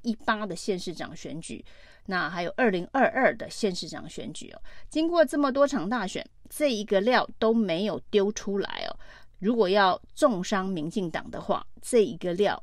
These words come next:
应该随时可丢，特别是在去年九合一大选的时候，那陈宗彦的角色跟身份呢，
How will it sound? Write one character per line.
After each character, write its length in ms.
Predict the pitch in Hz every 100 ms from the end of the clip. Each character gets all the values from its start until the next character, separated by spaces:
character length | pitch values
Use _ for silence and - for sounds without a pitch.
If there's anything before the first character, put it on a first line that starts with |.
| -
应 160 | 185
该 160 | 185 175
随 320 | - 180 170
时 260 | 196 - 165
可 200 | - -
丢， 220 | - 170
特 180 | - 269
别 120 | 185
是 100 | 185
在 180 | - 185
去 160 | 190 220
年 160 | 170
九 140 | 165 156
合 120 | 170
一 140 | 175
大 200 | 190 190
选 220 | 156 - -
的 120 | 175
时 200 | 170 -
候， 300 | 208 311 226 - - - - - -
那 260 | 214 196 180
陈 220 | 214 214
宗 180 | 240 254
彦 360 | 233 190 175 -
的 260 | 185 175 170
角 220 | - 143
色 160 | 196 202
跟 160 | 196
身 220 | 208 196
份 200 | 214 196
呢， 140 | -